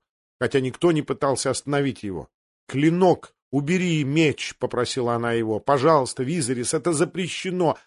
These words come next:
Опусти меч и садись на подушки! Пей, ешь, тебе нужны драконьи яйца, возьми их, только брось меч!"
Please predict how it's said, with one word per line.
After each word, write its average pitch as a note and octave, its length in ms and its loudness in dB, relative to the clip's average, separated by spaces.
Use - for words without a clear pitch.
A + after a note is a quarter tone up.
Опусти F#3 540 0
меч F#3 320 2
и D#3 40 -2
садись D#3+ 400 0
на D#3 80 -2
подушки! C#3 580 -2
Пей, F#3 260 6
ешь, D#3+ 320 2
тебе C#3+ 220 0
нужны E3 320 0
драконьи E3+ 480 2
яйца, F3 440 4
возьми D3+ 380 0
их, D3 140 -2
только D#3+ 260 -2
брось E3 380 4
меч!" E3+ 360 -2